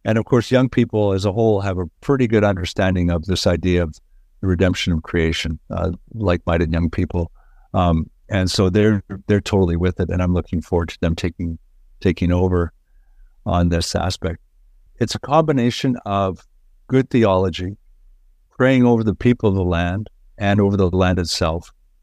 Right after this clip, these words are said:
going at the pace of the elders of the valley or the, or the area we're working in, so that it's locally led and locally stewarded, and working with them with stories of creation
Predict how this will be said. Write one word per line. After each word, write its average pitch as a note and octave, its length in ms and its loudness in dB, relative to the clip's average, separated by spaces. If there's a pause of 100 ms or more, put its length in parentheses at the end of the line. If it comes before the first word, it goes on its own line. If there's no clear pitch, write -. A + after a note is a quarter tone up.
(420)
going B2+ 280 4
at A#2+ 120 0
the G#2 80 -4
pace A#2 400 2
of G#2+ 120 2
the G2 120 4
elders F#2+ 400 0
of F2 100 -2
the F2 80 -2
valley F#2 460 2
or F2+ 160 0
the, E2+ 140 -8 (140)
or F#2 180 0
the F2+ 160 2
area F#2 260 2
we're F2 160 -2
working E2+ 400 0
in, G#2 200 -2 (800)
so - 160 -2
that F2+ 160 0
it's - 160 -6
locally G2+ 380 2
led F#2 240 2
and E2+ 140 -2
locally F2+ 360 -4
stewarded, F2 540 -6 (800)
and G#2 240 4
working A2+ 440 4
with A#2+ 260 2
them F#2+ 380 2
with G#2+ 180 -2
stories G2+ 460 2
of F#2 160 -2
creation F2+ 640 0